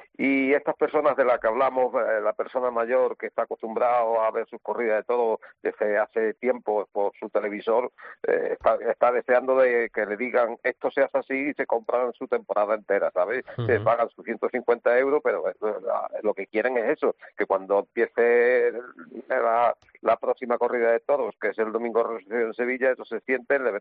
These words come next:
Speaker 1: leen a su canal, a su plataforma, y que
Speaker 2: Ujú.
Speaker 1: aquello salga y se terminó. No se quieren preocupar de otra cosa más. Porque además te digo otra cosa, los toros,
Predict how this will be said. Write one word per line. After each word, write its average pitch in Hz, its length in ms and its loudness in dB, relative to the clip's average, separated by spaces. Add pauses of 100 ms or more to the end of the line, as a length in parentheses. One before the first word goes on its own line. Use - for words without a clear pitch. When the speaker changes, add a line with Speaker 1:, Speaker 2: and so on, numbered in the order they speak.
Speaker 1:
leen 110 320 0
a 117 60 0
su 123 120 -10
canal, 139 400 2
a 120 60 -4
su 110 160 -16
plataforma, 143 640 0 (180)
y 117 60 -2
que 117 60 2
Speaker 2:
Ujú. 107 100 2
Speaker 1:
aquello 113 280 0
salga 120 460 2
y 135 60 -2
se 113 100 -6
terminó. 90 340 -4
No 90 120 -4
se 127 80 -8
quieren 123 240 -2
preocupar 123 440 0
de 117 80 2
otra 110 300 0
cosa 95 340 -2
más. 71 120 -6 (340)
Porque - 160 0
además 104 240 2
te 160 80 -2
digo 151 160 2
otra 104 160 -2
cosa, - 440 0
los 101 180 0 (120)
toros, 151 340 2